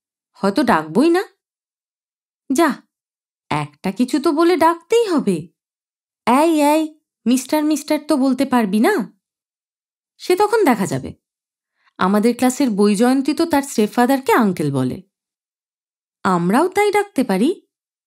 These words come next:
বিপ্লব আঙ্কেল, বিপ্লব আঙ্কেল। মন্ত্র জপছিস নাকি? না, না, প্র্যাকটিস করছি।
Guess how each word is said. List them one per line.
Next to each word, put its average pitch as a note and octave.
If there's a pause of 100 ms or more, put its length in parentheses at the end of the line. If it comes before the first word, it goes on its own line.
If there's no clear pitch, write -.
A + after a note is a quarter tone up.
(300)
বিপ্লব B3+
আঙ্কেল, C#4+
বিপ্লব C4
আঙ্কেল। C#4+ (1400)
মন্ত্র A3+
জপছিস B3
নাকি? B3+ (960)
না, E3+
না, B3+ (380)
প্র্যাকটিস D4
করছি। E3